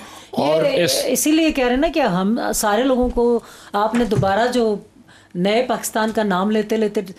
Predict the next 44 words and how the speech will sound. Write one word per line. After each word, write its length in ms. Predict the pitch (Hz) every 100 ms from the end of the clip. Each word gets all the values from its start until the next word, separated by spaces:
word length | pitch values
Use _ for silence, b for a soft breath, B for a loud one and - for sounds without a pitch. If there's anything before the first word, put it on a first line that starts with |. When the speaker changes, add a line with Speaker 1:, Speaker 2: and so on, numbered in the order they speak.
| B B B
Speaker 2:
सारे 360 | - 196 202
इस 340 | 262 294 277 -
वक्त 280 | 294 294 262
अगर 200 | 220 220
आप 200 | 208 202
screens 460 | - 208 214 220
पर 180 | - 202
देखें, 440 | 165 170 - 208
तो 520 | 240 - - - - -
जो 180 | 220
जश्न 380 | - - 220 269
मनाया 300 | 254 226 208
जा 160 | 214 220
रहा 100 | 240
है, 60 |
वो 100 | 247
वही 240 | 240 190 220
लोग 220 | 277 202
हैं 60 | 190
ना, 80 |
जो 180 | 254 285
आपके 280 | 226 196 220
हुक्मरान 720 | 202 190 202 185 185 190 202
रहे 240 | 220 226 277
हैं, 240 | 196 151 - B B B -
वही 220 | 214 294
ख़ानदान 680 | 277 269 233 202 208 233 254
है। 240 | 269 277 - B B
अब 340 | 240 254 - -
सिर्फ 600 | - - - - 403 -
अगर 220 | 294 226 220
मैं, 400 | 220 214 208 - - _ -
अ, 280 | 202 196 190
नून 280 | 208 269
लीग 220 | 247 196 170
को 140 | 180
लूँ, 260 | 175 208 269 B B 190
मेरी 180 | 233
किसी 240 | 240 233 285
से 140 | -
कोई 180 | - 254
ज़ाती 320 | 202 175 170
दुश्मनी 380 | 190 175 214 220
नहीं। 100 | 247